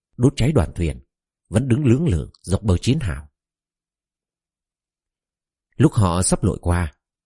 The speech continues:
có con chim bay trên cao, vun vút lướt qua, trước mặt, từ bên phải qua bên trái. Ghi chú, đây chính là điểm triệu bất lợi.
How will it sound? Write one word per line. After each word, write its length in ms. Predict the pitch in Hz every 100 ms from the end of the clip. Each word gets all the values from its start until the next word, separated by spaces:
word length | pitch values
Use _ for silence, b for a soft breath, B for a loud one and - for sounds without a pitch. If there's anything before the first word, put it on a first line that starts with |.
| _ _ _ -
có 120 | 107
con 140 | 139 113
chim 220 | 107 95
bay 120 | 92
trên 180 | - 90
cao, 360 | 85 76 78 - _ -
vun 180 | 117 95
vút 140 | 127 110
lướt 80 | 117
qua, 320 | - 78 78 - _
trước 200 | - 185
mặt, 200 | 107 76 - _ _ _ _
từ 120 | 127
bên 160 | 117 160
phải 320 | - 73 65 -
qua 140 | 95
bên 160 | 90 76
trái. 300 | - 73 127 - _ _ _ _ _ _ _ _ _ _ _ _ _ _ _
Ghi 160 | - 95
chú, 280 | - 85 151 - _ _ _ _ _ _ _ _ _ _ _
đây 240 | 104 98 90
chính 180 | - 156
là 60 |
điểm 180 | 107 90
triệu 140 | 82 95
bất 220 | - -
lợi. 240 | 69 58